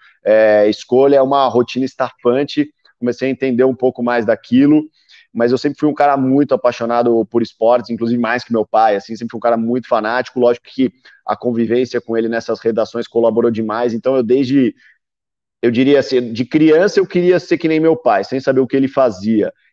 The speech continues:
E aí, de adolescente, eu comecei a entender o que, que era aquilo, e como eu sempre fui muito apaixonado, é, por esportes, a minha premissa inicial de ir pro jornalismo era pra fazer isso mesmo, jornalismo pra trabalhar com esporte.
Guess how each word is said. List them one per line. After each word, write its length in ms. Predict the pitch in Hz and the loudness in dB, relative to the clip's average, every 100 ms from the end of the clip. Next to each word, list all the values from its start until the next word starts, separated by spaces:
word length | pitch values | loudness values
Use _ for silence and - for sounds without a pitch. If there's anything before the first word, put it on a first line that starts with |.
| - | -2
E 120 | 120 | 2
aí, 180 | 123 151 | 4 2
de 160 | 131 | 2
adolescente, 960 | 156 123 147 165 156 - - 147 170 - | 2 2 2 4 2 -2 -2 0 0 -2
eu 80 | 156 | -2
comecei 400 | 151 147 - 143 | 2 0 0 -2
a 20 | |
entender 400 | 143 147 135 117 | -2 -2 0 2
o 40 | 139 | 0
que, 140 | - | -2
que 80 | - | 0
era 100 | 127 | 0
aquilo, 380 | 110 - 135 143 | -2 0 0 0
e 60 | |
como 180 | 131 135 | -2 -6
eu 40 | 135 | -6
sempre 220 | 135 - | -8 -6
fui 120 | 135 | -4
muito 420 | 120 120 151 147 | -2 0 0 -2
apaixonado, 680 | 120 113 113 110 113 113 110 - _ _ | -2 -4 -4 -4 -2 -2 -4 -6 _ _
é, 380 | 101 104 104 101 | 0 2 2 2
por 180 | - | -2
esportes, 460 | 160 - 135 123 120 | -2 -2 0 2 2
a 60 | 120 | 0
minha 300 | 123 120 107 | 0 0 -2
premissa 720 | - 120 113 131 135 123 113 | 0 0 2 0 0 2 2
inicial 460 | 117 113 117 110 | 0 0 2 2
de 160 | 101 117 | 2 -2
ir 40 | |
pro 140 | 123 113 | -2 -2
jornalismo 460 | 117 110 113 113 | 0 0 -2 -2
era 180 | 120 139 | 0 0
pra 140 | 123 | -2
fazer 280 | 120 110 110 | -2 0 0
isso 160 | 110 104 | -2 -4
mesmo, 360 | 101 120 120 | -2 -2 -2
jornalismo 520 | 107 110 113 104 107 - _ - - | -2 -2 -4 -4 -6 -8 _ -20 -4
pra 140 | 110 | 0
trabalhar 400 | 113 110 110 123 | 2 2 4 2
com 120 | 127 | 0
esporte. 540 | 113 - 110 131 - | -6 0 2 2 -2